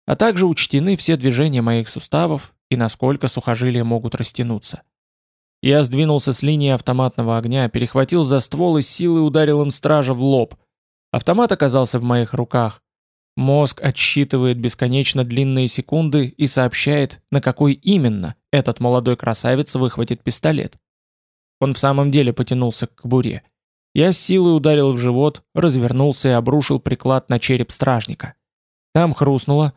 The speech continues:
а сам стражник распростерся на полу. Когда Али разогнулся, черное дуло его пистолета уже смотрело ему в лицо.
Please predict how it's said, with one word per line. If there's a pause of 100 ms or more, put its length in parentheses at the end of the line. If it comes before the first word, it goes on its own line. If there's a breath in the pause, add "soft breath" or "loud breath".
(220)
а
сам
стражник
распростерся
на
полу. (720)
Когда
Али
разогнулся, (360)
черное
дуло
его
пистолета
уже
смотрело
ему
в
лицо.